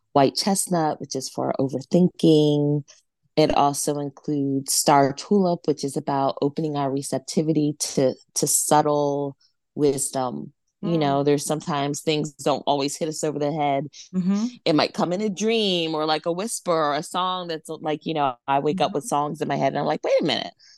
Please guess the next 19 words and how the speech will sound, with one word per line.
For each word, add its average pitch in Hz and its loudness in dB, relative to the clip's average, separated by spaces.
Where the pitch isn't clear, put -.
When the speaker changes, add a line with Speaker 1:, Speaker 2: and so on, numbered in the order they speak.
Speaker 1:
this 381 -4
song 508 -6
kind 440 -2
of 480 -2
has - 2
a - 4
Speaker 2:
<laughs> 226 2
Speaker 1:
message - 4
for - -4
me." 147 4
<laughs> - -18
Speaker 2:
Mm-hmm. 220 0
Speaker 1:
You 294 4
know? - -4
Speaker 2:
Like 185 0
that 190 2
intuition 190 0
piece. - -12
Speaker 1:
Absolutely. 170 0